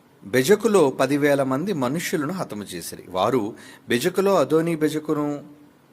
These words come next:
చూచి వానితో యుద్ధము చేసి కనానీయుల, పెరిజీయులను హతము చేసిరి." ఏమండి? అదోనీ బెజకు పారిపోగా వారు అతనిని తరిమి పట్టుకొని అతని కాళ్ళు, చేతులు, బొటన వేళ్లను కోసివేసిరి. అప్పుడు అదోనీ బెజకు, "తమ కాళ్ళ,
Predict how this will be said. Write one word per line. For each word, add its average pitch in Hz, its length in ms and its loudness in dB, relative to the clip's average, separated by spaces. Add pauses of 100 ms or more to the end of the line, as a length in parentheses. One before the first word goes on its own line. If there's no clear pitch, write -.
(800)
చూచి 127 240 0
వానితో 131 360 4
యుద్ధము 127 380 -2
చేసి 156 300 -4
కనానీయుల, 156 540 0
పెరిజీయులను 143 540 -4
హతము 143 300 -2
చేసిరి." 98 400 -8 (720)
ఏమండి? 175 240 -2 (640)
అదోనీ 180 380 4
బెజకు 185 320 2
పారిపోగా 165 640 6
వారు 156 420 4
అతనిని 151 300 -2
తరిమి 107 300 -4
పట్టుకొని 143 680 -2 (320)
అతని 160 240 -2
కాళ్ళు, 160 440 4 (100)
చేతులు, 170 320 -2
బొటన 139 340 -2
వేళ్లను 139 420 0
కోసివేసిరి. 92 680 -4 (180)
అప్పుడు 147 280 -2
అదోనీ 139 340 2
బెజకు, 127 400 -4
"తమ 120 220 -2
కాళ్ళ, 123 400 0